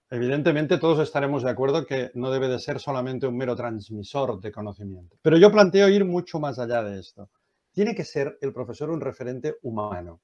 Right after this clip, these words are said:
Tiene que mostrarse como persona humana. No puede parapetarse detrás del currículum. Esto muchas veces, eh, yo creo que en infantil, en primaria,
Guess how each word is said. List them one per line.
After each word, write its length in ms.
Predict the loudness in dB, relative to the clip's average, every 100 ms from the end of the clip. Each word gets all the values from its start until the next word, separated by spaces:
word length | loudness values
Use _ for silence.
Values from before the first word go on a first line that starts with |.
| 0
Tiene 240 | 4 4
que 140 | 2 -2
mostrarse 840 | -2 -6 -8 0 0 0 -6 -6
como 220 | -4 -6
persona 380 | -8 -10 -6 -6
humana. 300 | -4 -4 0
No 260 | 0 0 -2
puede 360 | 0 2 0
parapetarse 1400 | -2 0 0 0 -2 -4 -4 0 0 0 -6 -8 -10 -10
detrás 800 | -14 -6 -4 -4 -2 0 0 -2
del 220 | -4 -4 -2
currículum. 500 | -6 -6 -10 -16 -20 _ _
Esto 560 | 0 2 6 8 6 2
muchas 360 | 0 2 4 2
veces, 540 | 0 2 0 0 -16 _ -2
eh, 260 | 0 0 -2
yo 120 | -2
creo 180 | 0 0
que 80 |
en 60 | 0
infantil, 720 | -2 -6 -6 -6 -2 0 0
en 260 | -2 -4 -6
primaria, 760 | -6 -2 -2 -2 -2 -2 -6